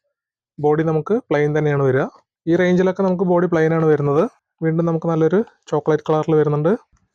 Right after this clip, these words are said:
ഇങ്ങനെയാണ് വരിക. അതിൽ നമുക്ക് ആ ലൈൻസിലൊരു ഗോൾഡൻ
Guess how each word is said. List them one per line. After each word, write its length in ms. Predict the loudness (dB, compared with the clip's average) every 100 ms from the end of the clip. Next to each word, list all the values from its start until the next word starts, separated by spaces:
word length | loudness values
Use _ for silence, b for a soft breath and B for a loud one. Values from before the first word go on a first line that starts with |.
| -20
ഇങ്ങനെയാണ് 540 | -20 _ -10 -4 0
വരിക. 160 | 0 -2 -6 _ -2
അതിൽ 140 | 0 0
നമുക്ക് 240 | -2 -4 -4 _ _ _ _ _ b b b
ആ 40 | -4
ലൈൻസിലൊരു 520 | 0 0 0 0 0 0 0
ഗോൾഡൻ 340 | 2 2